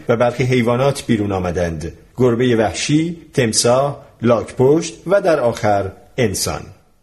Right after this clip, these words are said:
مایاهای مکزیک و آمریکای مرکزی به طور مشابه می‌گویند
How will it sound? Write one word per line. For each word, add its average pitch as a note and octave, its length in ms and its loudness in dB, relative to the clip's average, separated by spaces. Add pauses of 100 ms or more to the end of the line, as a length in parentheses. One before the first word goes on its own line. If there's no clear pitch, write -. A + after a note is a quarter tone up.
(460)
مایاهای F#3+ 500 0
مکزیک D#3 440 -2
و D3 60 4
آمریکای C3+ 580 0
مرکزی A2 600 -2
به B2 120 0
طور F3+ 220 0
مشابه C#3+ 520 2
می‌گویند B2 600 0